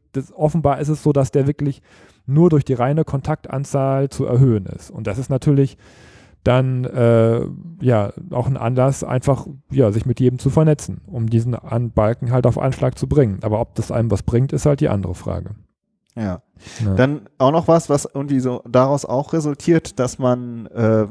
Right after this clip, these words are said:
Speaker 2: eben ganz viel, äh, posten sollte, um einen hohen S S I zu haben, ist was, was mir halt auffällt, ist, dass man super, dass man sehr oft, äh,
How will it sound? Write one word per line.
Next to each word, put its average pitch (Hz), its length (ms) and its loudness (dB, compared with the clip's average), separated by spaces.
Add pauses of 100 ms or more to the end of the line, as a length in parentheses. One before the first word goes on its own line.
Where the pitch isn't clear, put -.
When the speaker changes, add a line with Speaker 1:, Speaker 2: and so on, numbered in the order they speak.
(140)
Speaker 2:
eben 123 380 -2 (100)
ganz 123 300 -4
viel, 151 840 0
äh, 123 40 -20 (160)
posten 165 840 -2 (120)
sollte, 165 760 4
um 143 160 -4
einen 135 180 -2
hohen 135 180 -2
S 123 220 -2
S 117 160 -4
I 143 120 -4
zu 151 200 -6
haben, 147 260 -2 (420)
ist - 200 -6
was, 123 180 4
was 123 140 -6
mir 139 200 0
halt 156 140 0
auffällt, 135 460 0
ist, 123 200 -6
dass - 180 -2
man 92 220 -14
super, 123 540 -2 (340)
dass 117 160 -8
man 120 140 -8
sehr 120 300 0
oft, - 360 -8 (460)
äh, 123 320 4